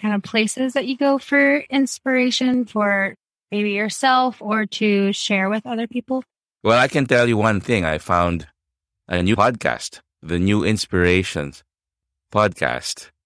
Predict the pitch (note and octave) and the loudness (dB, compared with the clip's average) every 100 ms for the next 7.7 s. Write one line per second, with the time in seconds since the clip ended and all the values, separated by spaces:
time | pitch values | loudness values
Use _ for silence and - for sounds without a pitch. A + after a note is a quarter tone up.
0 | _ - D#2 - D#2 C#2 G#2+ C3+ F#2+ - | _ -8 -8 -8 -10 -2 2 2 0 0
1 | A2+ E2 E2+ - _ _ _ _ E2+ E2 | 0 2 -2 -6 _ _ _ _ 0 2
2 | E2 - F2 F2 E2+ F2 E2+ A2 - E2 | 0 0 0 2 2 0 0 0 0 0
3 | C2+ - - - _ _ _ _ A2 C#3 | -2 -4 -10 -12 _ _ _ _ 0 0
4 | D#3+ - - A#2 A#2+ G#2+ F#2+ - F#2 F2 | -2 -4 -2 0 2 0 -2 -2 -4 -2
5 | F#2+ F2+ F#2 D#2+ D2+ - F#2 G2+ C#2 C2 | -2 -2 0 0 -2 0 2 2 2 -2
6 | B1 - - C#2+ - - G#3+ A3 - - | -2 -8 -6 -6 -6 -2 -2 0 -2 -4
7 | - D#2+ D#2 - A2 - - | -2 -4 0 0 0 -2 -8